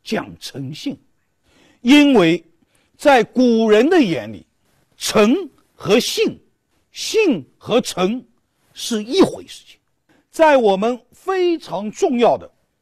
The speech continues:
古代的一本志书《说文解字》里边，他怎么解释他的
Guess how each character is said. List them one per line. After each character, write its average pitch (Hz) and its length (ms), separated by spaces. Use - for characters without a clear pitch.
古 175 260
代 220 200
的 175 80
一 190 100
本 123 220
志 262 200
书 254 200
《说 359 560
文 240 260
解 127 320
字》 311 260
里 92 160
边， - 160
他 233 140
怎 165 160
么 196 80
解 98 160
释 - 120
他 80 140
的 - 80